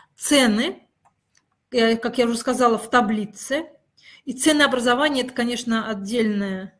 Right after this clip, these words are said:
э, тема, о которой мы будем говорить тоже. Сначала у нас были только, м, шестидесятиминутные и девяностоминутные уроки, причем во всех школах.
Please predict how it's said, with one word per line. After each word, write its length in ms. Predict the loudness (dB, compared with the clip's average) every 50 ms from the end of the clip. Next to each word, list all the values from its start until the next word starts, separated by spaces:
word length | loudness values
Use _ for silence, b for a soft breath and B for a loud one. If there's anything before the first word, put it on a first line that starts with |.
| _ _ -10
э, 220 | -8 -6 -6 -6 -6 -4
тема, 540 | 0 0 2 2 2 0 -2 -4 -8 -14 -16 -12
о 60 | -8
которой 280 | -8 -6 -4 -2 0
мы 200 | 0 0 -2 -4 -6 -14 _
будем 340 | -8 -6 -4 -2 -2 -2 -2
говорить 360 | -2 -2 0 0 -2 -2 -4
тоже. 480 | -4 -4 -4 -4 -4 -6 -6 -6 -6 -10 B B B B B B B B B B B B
Сначала 500 | -6 -4 -2 2 4 6 6 6 4 2 0
у 20 |
нас 160 | 0 -2 -2 -2
были 220 | -2 0 0 0
только, 680 | -2 0 -2 -2 -2 -2 -2 0 2 2 2 2 -2 -4 -6
м, 680 | -6 -4 -4 -4 -4 -6 -6 -8 -8 -8 -8 -8 -6
шестидесятиминутные 880 | -6 -6 -6 -6 -4 -2 -2 -2 -2 -4 -4 -4 -4 -4 -4 -4 -4 -4
и 40 | -4
девяностоминутные 840 | -2 -2 -2 -2 -4 -4 -4 -4 -4 -4 -2 -4 -4 -6 -6 -6 -6
уроки, 420 | -6 -6 -6 -8 -8 -10 -12 -16 -18
причем 300 | -18 -16 -8 -4 -2 0 0
во 80 | 0
всех 260 | 0 -2 -6 -8 -10 -12
школах. 640 | -14 -10 -6 -4 -2 0 0 -2 -2 -4 -10 -20